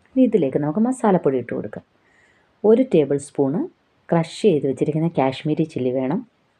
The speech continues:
കാൽ ടീസ്പൂണ് ഗരം മസാല വേണം. ഒരു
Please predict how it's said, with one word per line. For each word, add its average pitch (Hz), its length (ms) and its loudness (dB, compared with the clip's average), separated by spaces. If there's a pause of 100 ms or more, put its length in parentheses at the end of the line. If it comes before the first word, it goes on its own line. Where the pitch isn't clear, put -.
(2500)
കാൽ 190 200 4 (120)
ടീസ്പൂണ് 143 500 -2 (140)
ഗരം 143 260 2
മസാല 170 400 2
വേണം. 127 220 -2 (4000)
ഒരു 208 220 6